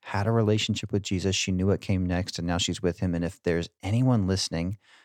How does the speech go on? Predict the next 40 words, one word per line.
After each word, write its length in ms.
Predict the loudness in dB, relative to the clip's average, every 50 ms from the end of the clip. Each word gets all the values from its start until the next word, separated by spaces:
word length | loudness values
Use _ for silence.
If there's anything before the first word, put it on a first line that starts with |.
| _ _
who 140 | -2 0
is 140 | 0 0 0 -4 -6 -4
unsure 720 | 0 2 2 2 0 0 0 0 2 2 2 0 -2 -6 -10 _ _ _ _ _ _ _
about 480 | -4 -2 0 0 2 2 2 0 -2 -2 -2
those 240 | 0 0 0 0 0
questions 500 | 2 2 2 2 0 -2 -2 -2 0 -2
of 160 | -4 -4 -6 -6
what 180 | -2 -2 -2 0
happens 400 | 0 -2 -2 0 0 0 0 -2
to 140 | -2 0
me 60 | 0 2
when 120 | 2 2
I 80 | 0 0
die, 400 | 0 2 2 4 4 2 0 -2 -4
that 160 | -6 -6 -6 -6 _ _ _ 2
those 340 | 4 4 6 6 4 2 2
questions 400 | 2 2 2 4 2 2 2 2
are 80 | 0
too 340 | 0 -2 -2 0 2 2 2
big 360 | 2 2 2 2 2 0 -4
to 100 | -4 -4
leave 220 | -2 -2 0 0 0
unanswered. 520 | 0 0 -2 -4 -4 -4 -6 -6 -6 -6 -12 _ -20 -20 -20 -20 -8 _
Those 160 | 2 4 4
are 60 | 4
things 240 | 4 4 2 2 4
we 120 | 2 0 0
have 360 | 0 0 2 2 2 2 0
to 60 | 0
have 180 | 2 2 2 2
a 60 | 2
grasp 420 | 2 2 0 2 0 -2 -2 -2
on 140 | 0 0 0
and 100 | -2 -4
start 300 | -2 0 2 0 2 0
the 60 | -2
conversation 640 | -4 -2 -2 -2 -2 -2 -2 0 0 0 0 -2 -4
about. 300 | -4 -4 -4 -4 -4 -4 -8 _ _ -20 -20 -20 _ _
So 440 | 0 2 4 6 6 4 2 0 -6 _ _
hopefully 640 | 2 2 4 6 4 4 6 6 4 4 2 -2